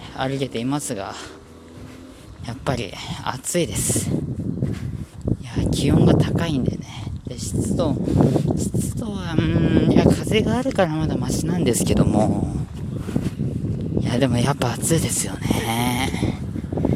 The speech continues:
はい。さあ、そういう感じでね、順調に歩いているハルキストでございます。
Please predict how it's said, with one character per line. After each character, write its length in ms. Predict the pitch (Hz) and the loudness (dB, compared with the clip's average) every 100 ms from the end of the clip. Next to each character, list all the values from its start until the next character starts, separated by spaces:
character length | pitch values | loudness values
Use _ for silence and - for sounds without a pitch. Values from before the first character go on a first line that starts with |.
| - - - - - - | 0 -4 -6 -2 -2 -2
は 540 | - - - - - | -2 0 2 2 2
い。 1700 | - - - - - - - - - - - - - - - - - | 2 6 6 4 0 -2 2 4 6 6 4 6 8 8 6 2 2
さ 220 | - - - - | 2 2 0 -2
あ、 40 | |
そ 240 | - 143 | 0 2
う 20 | 143 | 0
い 180 | 139 | 0
う 20 | 135 | 0
感 220 | 139 135 | 2 0
じ 140 | 131 | 2
で 60 | 139 | 0
ね、 140 | 147 | 2
順 280 | 127 139 180 | 0 -2 -2
調 240 | - 185 175 | 2 4 6
に 300 | 160 147 139 - - - - - - - - - - - - | 4 2 2 0 -4 -8 -8 -8 -8 -8 -8 -8 -8 -8 0
歩 200 | 139 135 | 6 6
い 60 | |
て 120 | 120 | 4
い 120 | 117 104 | 0 0
る 160 | 101 95 | -4 -6
ハ 240 | - - | -6 -2
ル 100 | 120 | 0
キ 160 | 104 110 | 0 0
ス 100 | - | 0
ト 80 | 98 | 0
で 60 | |
ご 120 | 98 113 | 0 4
ざ 100 | 156 | 6
い 60 | |
ま 100 | 143 | 6
す。 140 | - | 2